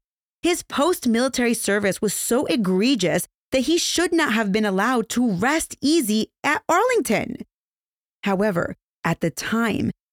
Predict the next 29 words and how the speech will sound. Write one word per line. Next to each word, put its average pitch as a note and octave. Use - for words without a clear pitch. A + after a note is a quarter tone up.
and C4
for E4
decades C4
later, G3
there A#3
was A#3
no F3+
law A#3+
precluding G3
Andrew's F#3+
remains E3
from G#3+
resting F#3
with F#3
those F3+
who A3+
actually G#3+
did E3+
serve D#3+
honorably. E3+
Arlington F#3+
Cemetery F3+
officials F3+
were F#3
asked G3
to A3+
remove G3+
Andrew's G#3+
ashes. F3+